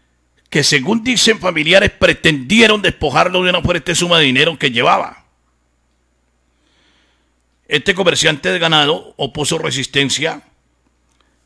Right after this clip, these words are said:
y le impactaron en tres oportunidades. Se desconoce si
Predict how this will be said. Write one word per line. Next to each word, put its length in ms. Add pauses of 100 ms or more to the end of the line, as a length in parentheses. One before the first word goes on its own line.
(340)
y 160
le 100
impactaron 680
en 160
tres 260
oportunidades. 1300 (1500)
Se 200
desconoce 580
si 500